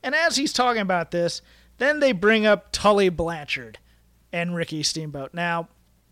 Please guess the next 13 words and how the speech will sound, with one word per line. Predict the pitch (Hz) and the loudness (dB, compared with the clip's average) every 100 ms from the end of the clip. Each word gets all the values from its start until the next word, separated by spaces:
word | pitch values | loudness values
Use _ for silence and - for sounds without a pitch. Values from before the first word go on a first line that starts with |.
| _ _ _ _ _ _ _ _ _ - | _ _ _ _ _ _ _ _ _ -6
Tully | 247 285 | -4 -2
Blanchard, | 220 233 226 208 | 0 2 2 2
as | 208 | 4
I | 196 | 4
said, | 190 185 175 | 2 2 0
had | 175 | 0
come | - 208 | -2 -2
into | 202 | -2
the | 185 | -2
territory | 185 170 170 156 175 170 160 160 _ _ 170 | -2 -2 -2 0 0 0 -2 -8 _ _ -10
January | 185 196 190 196 190 185 180 160 _ _ _ _ _ - | -2 0 0 2 4 4 2 -2 _ _ _ _ _ -6
nineteen | 185 185 185 190 | 0 0 0 -2
eighty-three, | 185 175 175 170 170 170 | 0 0 -2 -2 0 0